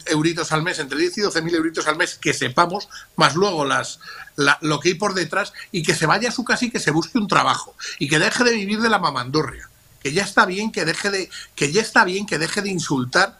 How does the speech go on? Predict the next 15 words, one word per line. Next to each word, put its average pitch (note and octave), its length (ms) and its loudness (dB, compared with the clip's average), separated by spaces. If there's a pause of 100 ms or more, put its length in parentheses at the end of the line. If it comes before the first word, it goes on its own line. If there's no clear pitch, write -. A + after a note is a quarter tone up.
(240)
a D#3+ 80 6
los C#3 180 0
españoles, B2+ 720 -2 (180)
que C#3 120 -2
deje F#3 200 2
de A#3+ 60 6
ofenderlos, D#3 500 -2
y C3+ 60 -8
si C3 140 -4
quiere C#4 180 0
hacer C#4 220 0
algo E3+ 200 0
por D#3+ 140 -2
las D3 120 0
mujeres, C#3 580 -6